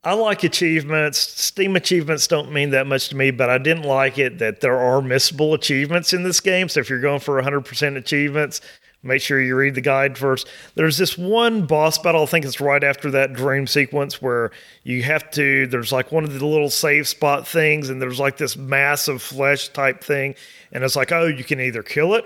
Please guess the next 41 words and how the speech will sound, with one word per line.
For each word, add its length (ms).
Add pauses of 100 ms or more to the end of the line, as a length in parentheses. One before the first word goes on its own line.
(120)
or 120
let 200
it 120
live." 500 (480)
I 40
was 80
like, 160
"Well, 320 (120)
I 80
might 140
as 120
well 140
put 260
it 80
out 240
of 60
its 180
misery 320
and 80
go 140
ahead 100
and 100
kill 240
the 220
<laughs> 0
thing." 320 (220)
So 200
apparently 380
I 140
missed 280
an 160 (140)
achievement 580
for 140
not 260
letting 360
that 360 (360)
thing 240
of 120
mass 480
live. 600 (720)
Uh, 580